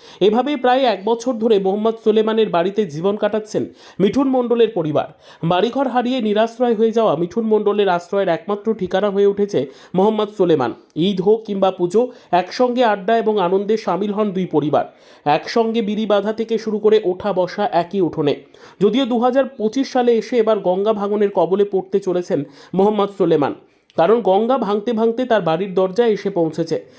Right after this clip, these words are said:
ফলে নতুন করে দুশ্চিন্তায় দিন কাটছে মোহাম্মদ সোলেমানের।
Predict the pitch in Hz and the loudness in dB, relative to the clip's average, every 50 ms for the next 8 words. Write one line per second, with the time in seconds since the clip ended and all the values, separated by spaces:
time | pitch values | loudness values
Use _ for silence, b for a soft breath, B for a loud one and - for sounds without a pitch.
0 | B B - 190 208 220 202 202 185 190 - 269 262 277 269 277 269 202 220 208 | B B -2 0 2 2 2 2 0 0 -2 -2 -2 0 0 0 0 -2 -4 -6
1 | - - - 247 233 233 247 247 208 180 196 196 196 - 214 214 214 - 240 226 | -4 -4 -4 -4 -2 0 0 0 0 -2 -4 -4 0 0 0 0 0 0 0 0
2 | 196 190 180 185 185 196 208 202 - 214 202 185 175 165 156 147 147 135 - - | 0 0 -2 -2 0 -2 -2 0 0 2 2 4 4 4 4 2 2 2 0 -6